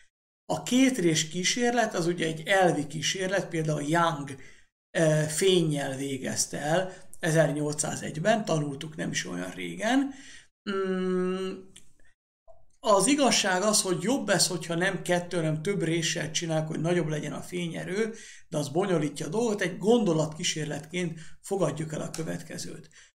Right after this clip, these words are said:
Van itt egy forrás, és most mindegy, hogy elektronokat vagy, vagy fényt bocsát ki, jönnek ki belőle a hullámok. Itt egy lyukas ernyő,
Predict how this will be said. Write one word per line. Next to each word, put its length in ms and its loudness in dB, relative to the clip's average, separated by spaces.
Van 160 2
itt 200 0
egy 120 -4
forrás, 440 0
és 160 -4
most 240 -6
mindegy, 360 0
hogy 160 -8
elektronokat 880 0
vagy, 280 -12
vagy 340 -4
fényt 560 -2
bocsát 500 -4
ki, 260 -2
jönnek 380 4
ki 120 -4
belőle 480 4
a 80 -2
hullámok. 840 2
Itt 260 6
egy 160 6
lyukas 340 2
ernyő, 640 0